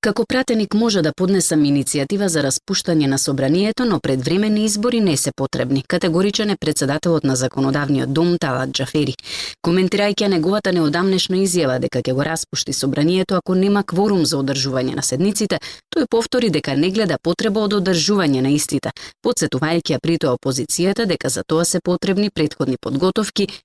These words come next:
имајќи предвид дека стодена пред вакви избори е потребно формирање техничка влада.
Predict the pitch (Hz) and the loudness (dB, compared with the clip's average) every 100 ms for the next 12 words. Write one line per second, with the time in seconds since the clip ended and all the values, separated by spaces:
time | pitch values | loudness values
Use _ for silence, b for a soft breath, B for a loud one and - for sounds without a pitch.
0 | - 254 226 202 147 - 156 165 190 131 | -2 0 0 0 -4 -2 -2 0 0 -2
1 | - 151 - 160 165 196 202 214 180 196 | -2 -4 0 0 2 2 0 0 0 -2
2 | - 196 190 170 190 196 196 - 139 - | -2 0 0 0 0 0 0 -2 -4 0
3 | 156 170 185 202 196 175 175 175 175 - | 0 0 0 2 2 2 2 2 2 0
4 | 123 131 127 - 131 139 139 135 | -4 -2 -4 -2 0 0 0 -4